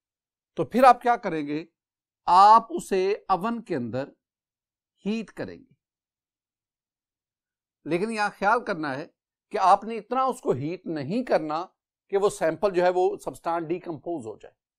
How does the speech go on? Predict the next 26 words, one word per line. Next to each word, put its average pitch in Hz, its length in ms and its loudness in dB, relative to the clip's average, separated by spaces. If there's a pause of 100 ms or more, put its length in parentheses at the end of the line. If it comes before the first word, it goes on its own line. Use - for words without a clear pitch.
(840)
आप 175 140 4
बस 208 200 2
उतना 240 300 -4
ही 233 160 -2
टेम्परेचर 185 520 -4
इंक्रीज 147 380 -6
करें 180 360 -2 (360)
जिसमें 214 340 -6
वो 226 140 2
लेस 180 440 0
वोलेटाइल 196 560 2
सॉलिड 151 560 -4
वो 165 180 -8
वेपर्स 127 460 -12
में 127 80 -20
कन्वर्ट 117 200 -20
हो - 40 -20
जाए। - 120 -20 (1400)
अब 254 140 12
आपके 285 260 10
पास 285 200 10
ये 254 140 0
जो 254 100 0
वेपर्स 202 360 4
हासिल 240 300 -4
होंगे, 233 300 -8